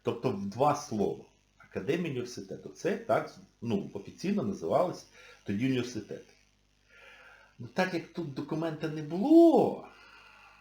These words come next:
то вони першу букву, перше словко вирвали, говорять, академія. А університет? Ні, це не університет, це була академія. Хвилиночку. Але в ті часи слово університет, академія, це якби входило в синонім.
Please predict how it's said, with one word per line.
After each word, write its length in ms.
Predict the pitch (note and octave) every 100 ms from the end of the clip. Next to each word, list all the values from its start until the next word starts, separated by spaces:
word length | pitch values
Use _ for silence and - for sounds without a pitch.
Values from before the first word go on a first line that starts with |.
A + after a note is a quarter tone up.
| - _ _ _
то 80 | -
вони 160 | F#3 A3+
першу 560 | G#3 G3 - B2 F#2 - _ -
букву, 460 | D3+ B2 A#2 - -
перше 280 | D#3+ D3 -
словко 380 | - C#3+ C#3 C#3+
вирвали, 680 | D3+ D4+ G3+ G2 F#2+ F#2 F2
говорять, 220 | G2+ - - -
академія. 500 | G3 C4 A#3+ G#2+ G2+ - _ _ _ _ _ _
А 180 | - F#3
університет? 540 | A3+ G3 F#3+ - C#3+ - -
Ні, 200 | F3+ G3
це 160 | B2 F3+
не 100 | G3+
університет, 540 | G3 F3+ - F#3+ E3
це 60 | C3
була 160 | D3
академія. 420 | C#3+ C3+ G#2+ - - _ _
Хвилиночку. 500 | C3+ D3+ G#2 - - - - - - - _
Але 240 | F#2+ C3+
в 120 | E3
ті 140 | - E3
часи 720 | - B2+ - - G#3 C#4+ -
слово 360 | - - C3+ C#3
університет, 420 | B2 B2 D#3+ D#3
академія, 420 | - D3+ G3 D#3+
це 140 | -
якби 240 | C#3+ C3 C3
входило 520 | - - E3 B2+ A#2
в 40 |
синонім. 500 | A2 - D3 C#3 D2